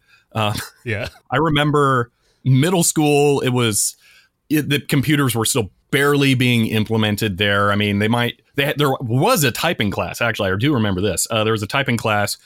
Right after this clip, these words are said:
Speaker 1: uh, where there was, uh, Mavis Beacon teaches typing going on, and I was atrocious at that. I was hunt and peck. I, I couldn't,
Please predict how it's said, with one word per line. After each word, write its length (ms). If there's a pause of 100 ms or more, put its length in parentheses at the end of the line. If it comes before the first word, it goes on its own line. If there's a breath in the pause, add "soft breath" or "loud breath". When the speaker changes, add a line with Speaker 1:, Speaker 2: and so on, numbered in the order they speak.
(240 soft breath)
Speaker 1:
uh, 220
where 120
there 120
was, 280
uh, 220
Mavis 400
Beacon 320
teaches 320
typing 460
going 280
on, 280
and 320
I 180
was 300
atrocious 560
at 140
that. 140
I 60
was 140
hunt 180
and 100
peck. 320
I, 160 (140)
I 80
couldn't, 340